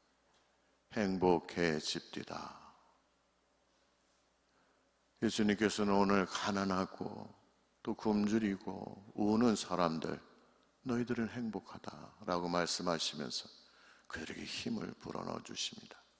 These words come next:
제가 본당 생활을 할 때 가난하신 분들, 또 병드신 분들을 만납니다. 근데 저는 그들에게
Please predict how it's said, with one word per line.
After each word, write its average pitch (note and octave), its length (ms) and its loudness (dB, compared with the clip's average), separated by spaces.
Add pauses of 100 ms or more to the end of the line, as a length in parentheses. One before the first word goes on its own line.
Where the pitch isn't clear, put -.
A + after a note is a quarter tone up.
(1400)
제가 A2+ 800 10 (400)
본당 G#2 340 4
생활을 G2+ 440 0
할 G2 220 0
때 F#2+ 280 2
가난하신 G#2+ 720 -2
분들, F#2+ 580 -4
또 G#2 100 -2
병드신 G2+ 640 2
분들을 F2+ 540 -2
만납니다. F2 760 -2 (1080)
근데 B2+ 220 10
저는 A#2 500 10 (1900)
그들에게 G2 760 -2